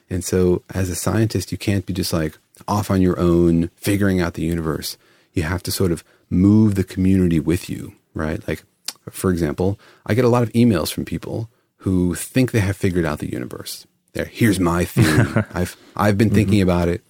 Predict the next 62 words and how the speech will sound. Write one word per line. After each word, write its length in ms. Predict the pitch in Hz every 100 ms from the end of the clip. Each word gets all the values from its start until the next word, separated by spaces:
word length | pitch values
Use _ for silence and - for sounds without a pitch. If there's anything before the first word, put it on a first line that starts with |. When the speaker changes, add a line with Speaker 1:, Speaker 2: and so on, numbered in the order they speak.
| -
Speaker 1:
and 100 | 82
here's 280 | 87 80 78
my 140 | 76
theory." 400 | - 65 50 - _ _ _ -
And 80 | 156
I 60 |
think 160 | 160 156
that's 160 | 123
wonderful 560 | 87 80 80 80 - 85
because 420 | 85 - 87 78
I 120 | 71
love 280 | 82 85 87
the 80 | 87
people 280 | - 87 85
out 140 | 82
there 160 | 104 107
thinking 360 | 131 160 -
about 180 | 120 73
this 140 | 67 -
stuff, 180 | -
that 120 | - 82
they're 180 | 80 - - -
inspired 800 | - 92 - - 87 92 98 95
by 140 | 85
the 80 | 78
grand 500 | - 85 87 90 87
mysteries 400 | 92 - 95 85
of 60 | 80
physics 320 | - 82 85
to 100 | -
try 140 | -
to 80 | 82
solve 400 | - - 64 71
it. 120 | - - _ _ -
Awesome. 420 | 80 67 - 57 - - - _
And 120 | 104 80
often 280 | 135 147
these 160 | 113 104
are 60 | 101
technical 380 | 131 - 110
folks, 420 | - 90 - - - - - _
an 220 | 92 87
engineer 420 | 87 87 92 101
at 120 | 110 110
Boeing 380 | 139 107 78
who 140 | 76 78
on 140 | 82
the 60 | 87
side 320 | - 104 98
is 100 | 82
thinking 400 | - 110 107 110
about, 400 | 104 101 104 -
you 80 | 107
know, 100 | 101
the 100 | 95
nature 280 | 101 113 113
of 100 | 107
light 300 | 127 110 85
or 80 |
whatever. 440 | 78 76 73 - -
That's 160 | - -
cool. 400 | - 95 -